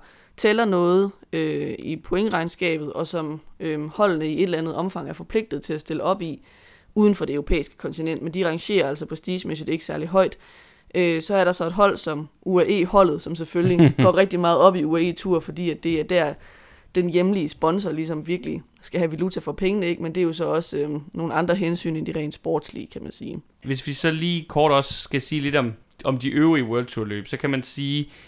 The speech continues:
Speaker 2: at de to spanske løb, altså Katalonien rundt og Baskerlandet rundt, altså de, det er jo sådan nogle løb, hvor man kan sige, det er sådan ligesom opfølgerne typisk på, øh, på Paris-Nice og Tirreno Adriatico. Altså igen, mange af de rytter, der har prioriteret åbningsløbene, vil typisk også køre,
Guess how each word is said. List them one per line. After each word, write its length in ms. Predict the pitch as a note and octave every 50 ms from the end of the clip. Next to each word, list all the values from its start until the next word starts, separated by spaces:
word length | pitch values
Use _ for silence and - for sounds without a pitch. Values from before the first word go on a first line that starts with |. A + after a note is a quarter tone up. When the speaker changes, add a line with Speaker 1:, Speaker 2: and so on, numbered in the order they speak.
| - - _ _ _
Speaker 2:
at 320 | - C3 B2+ B2+ B2+ B2+ B2 -
de 80 | - D3
to 240 | - - F#3 E3+ D#3+
spanske 460 | - - E3 D#3+ E3 F#3 - - E3+
løb, 320 | C#3 C3 C3 B2 A#2+ -
altså 180 | F2 A2+ - A#2+
Katalonien 640 | - - B2+ A#2 - C#3 C#3 D3+ D3 C3 A#2 A2
rundt 240 | G#2+ A#2 A#2+ A#2 -
og 80 | A2 -
Baskerlandet 560 | A#2+ B2 B2+ - - A#2+ G#2 F#2+ F#2 G2 -
rundt, 240 | G2+ G2 F#2 - - -
altså 160 | A2+ A2 A#2+ A2+ - -
de, 500 | D#3 D#3 D#3+ D#3+ D#3+ D#3+ D#3 D3 C#3+ C#3 - - - - - - - - -
det 60 | D#3+
er 20 | F3
jo 60 | F3
sådan 140 | E3+ - E3+
nogle 140 | E3 D#3+ D3+
løb, 140 | D#3 D#3
hvor 80 | C#3 D3
man 120 | C#3 C3+
kan 100 | A#2+ B2+
sige, 220 | - - D3+ C3 - -
det 80 | E3
er 40 | E3
sådan 180 | - E3+ D#3+ D#3
ligesom 280 | D#3+ D#3+ D#3+ D#3+ - -
opfølgerne 800 | D3+ E3+ - - - - - C#3+ C3+ B2 G#2 G#2+ G#2 G#2 G#2 G#2
typisk 500 | - - - C#3 B2+ C3+ C3+ - - -
på, 360 | - A#2+ A2+ A2 G#2+ G#2+ G#2+
øh, 320 | G#2+ G#2+ G#2 G#2 G#2+ G#2+ G2+ - -
på 100 | - B2
Paris-Nice 560 | A2 A#2 A2+ A#2 A#2+ A2+ - C3 C3 B2 C3
og 40 | A#2
Tirreno 400 | - - A#2+ A2+ A2+ A2 A2 G#2+
Adriatico. 720 | G#2 G2+ - - G2+ G2 G2+ G#2+ - - A2 - - A2 F#2
Altså 160 | G#2 G#2+ A#2+
igen, 320 | A#2 - - B2+ B2+ C3 C3 - - - - - - _ - -
mange 220 | C#3 D3 D3 D#3+
af 60 | D#3+ C3+
de 80 | D3+
rytter, 220 | C#3 C#3 D3 C#3+ C3
der 100 | B2 A#2+
har 60 | A#2
prioriteret 440 | - - B2+ A#2+ - - C#3+ C3 A#2
åbningsløbene, 760 | F#2+ C#3+ D3+ D#3 C#3 - - B2+ A#2+ G#2+ A#2 A#2 A#2 A2+ G2 E2 -
vil 140 | G#2 A#2+ A#2
typisk 360 | - - - D#3 E3 - -
også 180 | B2 A#2 - -
køre, 480 | - - C3 C3 C3 C#3 C3+ C3 A#2+